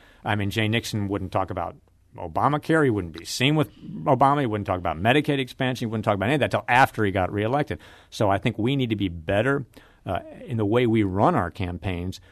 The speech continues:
Speaker 2: the way we pick our candidates, the way we deconflict,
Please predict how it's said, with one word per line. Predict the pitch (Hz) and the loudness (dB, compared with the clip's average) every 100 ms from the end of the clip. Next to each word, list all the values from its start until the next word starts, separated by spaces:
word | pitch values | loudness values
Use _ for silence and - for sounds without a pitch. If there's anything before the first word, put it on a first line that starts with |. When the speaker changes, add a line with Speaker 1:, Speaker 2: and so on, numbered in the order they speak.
| - | -10
Speaker 2:
the | 101 | -4
way | 98 | -2
we | 98 95 | 0 0
pick | - - | 0 0
our | 131 | 0
candidates, | 120 104 98 95 95 85 - - - | -2 -4 -4 -4 -4 -6 -12 -18 -10
the | 101 | -6
way | 92 95 | -4 -2
we | 92 82 | -4 -4
deconflict, | 123 151 117 107 104 92 87 | -2 0 0 -2 -2 -4 -4